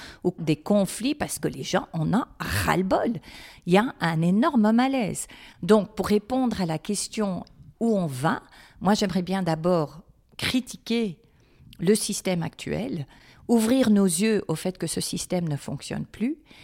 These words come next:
et alors donner des solutions pour créer un système meilleur. Comme je l'ai dit au début, on a des modèles qui fonctionnent. On a déjà le modèle du bien-être qui fonctionne dans différents pays.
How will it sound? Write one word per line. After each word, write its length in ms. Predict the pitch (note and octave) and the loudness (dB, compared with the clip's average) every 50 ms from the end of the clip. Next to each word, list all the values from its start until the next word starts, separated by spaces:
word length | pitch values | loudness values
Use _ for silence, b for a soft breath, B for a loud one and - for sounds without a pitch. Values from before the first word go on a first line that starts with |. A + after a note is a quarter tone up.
| B B B B B B B | B B B B B B B
et 140 | G3 C4 D4 | 2 4 4
alors 580 | A#3+ G3 E3+ E3 F3 G#3+ C#4+ D#4+ D4 - - - _ _ _ _ - | 4 4 4 4 2 2 2 -2 -4 -8 -12 -20 _ _ _ _ -8
donner 500 | D3+ D3 F3+ G#3+ A#3+ A#3 A#3 B3+ C#4+ F#4 G4+ G4+ - - | 2 6 8 8 10 8 8 6 4 2 -2 -8 -10 -4
des 180 | - D#3 F3+ F#3+ | 0 4 4 4
solutions 640 | F#3 - - G3+ G3+ F#3 F3+ - - - C4+ D4 C#4+ | 4 2 0 0 0 0 -4 -6 -6 -6 -6 -6 -6
pour 180 | - - - | -6 -8 -8
créer 360 | - - - A3 A3 A#3 C4 | -6 -6 -4 -2 -2 0 0
un 100 | C4 A3+ | -2 -2
système 640 | F3 - - - F3+ - - A3 A3+ A#3+ A#3 A#3 A#3 - | -4 -4 -6 -8 -8 -6 -4 -2 0 0 0 -2 -2 -2
meilleur. 560 | - D#3+ E3+ E3+ E3+ E3 D3+ D#3 D#3 D#3 D3+ - B B B B B B B B | 0 0 2 2 0 0 -2 -2 -4 -6 -8 -12 B B B B B B B B
Comme 220 | - A#3+ B3 B3 | 4 4 6 6
je 100 | A#3 A3 | 4 4
l'ai 160 | A3 G#3 G#3+ G#3 | 2 2 2 0
dit 220 | F#3+ G#3+ B3 A#3 | -2 -2 -2 -2
au 80 | G3 F#3+ | -2 -2
début, 420 | F#3 A#3 A3+ A3 D4 E4 E4 A3+ b b b b b b b _ | -2 -2 -2 -2 -2 -2 -4 -6 b b b b b b b _
on 240 | - G3 A3 A3 A3 | 2 4 4 6 6
a 280 | A#3 C4+ D#4 D#4 G3 - - | 4 4 2 0 -6 -8 -6
des 200 | E3+ D#3 F#3 G#3 | 2 4 6 6
modèles 480 | G#3+ G#3+ G#3+ G#3 G3 A3 C4 D4 D4+ - - | 8 6 6 4 4 2 0 0 -4 -8 -10
qui 140 | - - F#3+ | -6 -4 -4
fonctionnent. 640 | - - - A#3 A#3+ A#3 - - - - C#4+ A3 D#3+ - b b b b b b | -2 -2 0 -2 -2 -2 -2 -4 -2 -2 0 0 -2 -4 b b b b b b
On 160 | - F3 F3+ | 2 2 4
a 120 | F3 F3 | 4 2
déjà 340 | F3 F#3+ G3+ G3 A3 A3+ A3 | 2 2 2 2 2 2 2
le 120 | F#3+ E3 | 2 2
modèle 420 | D#3 D#3+ E3+ F3+ F#3+ G#3 G#3+ G#3 F#3 | 2 2 2 2 2 2 2 0 -2
du 100 | E3 D#3 | -4 -2
bien-être 680 | D3+ D#3+ E3+ F3 F3+ F#3+ G3 G3 F#3+ F3 - - - D3+ | 0 0 2 2 4 2 2 2 0 0 -4 -6 -12 -10
qui 140 | - - D#3+ | -10 -10 -10
fonctionne 580 | - - F3 E3+ - - F3+ F3 E3+ D#3+ - - | -6 -4 -6 -4 -2 -2 -2 -2 -2 -4 -4 -4
dans 140 | - D3+ D#3 | -4 -4 -4
différents 400 | C#3 C#3 C3+ - D3 - D3 D3 | -6 -8 -8 -8 -6 -6 -6 -6
pays. 340 | - - D3+ E3+ G3 D4 | -4 -4 -4 -4 -4 -6